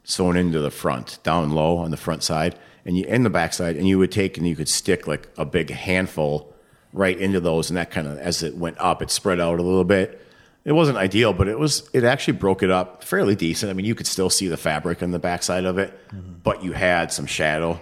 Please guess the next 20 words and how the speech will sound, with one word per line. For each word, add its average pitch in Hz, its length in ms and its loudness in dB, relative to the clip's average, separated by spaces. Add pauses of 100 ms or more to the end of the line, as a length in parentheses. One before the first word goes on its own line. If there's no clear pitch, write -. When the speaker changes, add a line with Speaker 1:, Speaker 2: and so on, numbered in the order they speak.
Speaker 1:
going 82 300 -4
over 82 280 -6
it, 92 140 -8
and 85 80 -12
you 76 120 -10
had, 73 180 -10
like, 69 120 -12
that 67 140 -16
three 80 240 -6
D 73 200 -4
effect. 82 320 -8
So 92 80 -6
I 104 40 -2
think 117 140 0
that 80 180 -6
was 90 140 -4
pretty 82 260 -4
good. 80 300 -6
I 87 80 -6
didn't, 98 220 -2